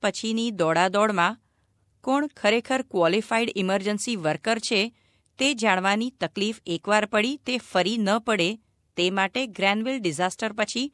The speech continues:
આ નિયમ અમલમાં આવ્યો છે. એ અકસ્માતમાં જે ઈજાઓ જોવા મળી, તેને પગલે જો કોઈની કરોડરજ્જુના જ ભૂક્કા બોલી ગયા હોય, તો શું તેને બચાવી શકાય અને તે માટે શું કરવું જોઈએ,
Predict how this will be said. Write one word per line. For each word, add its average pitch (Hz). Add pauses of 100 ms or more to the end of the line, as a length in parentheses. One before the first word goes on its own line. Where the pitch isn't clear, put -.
(240)
આ 277
નિયમ 226
અમલમાં 170
આવ્યો 156
છે. 160 (1160)
એ 277
અકસ્માતમાં 247
જે 226 (180)
ઈજાઓ 196
જોવા 165
મળી, 180 (480)
તેને 226
પગલે 160 (800)
જો 240
કોઈની 277 (120)
કરોડરજ્જુના 220
જ 226
ભૂક્કા 180
બોલી 180
ગયા 160
હોય, 151 (180)
તો 240
શું 294
તેને 220
બચાવી 202
શકાય 247 (360)
અને 277
તે 277
માટે 269
શું 277
કરવું 175
જોઈએ, 170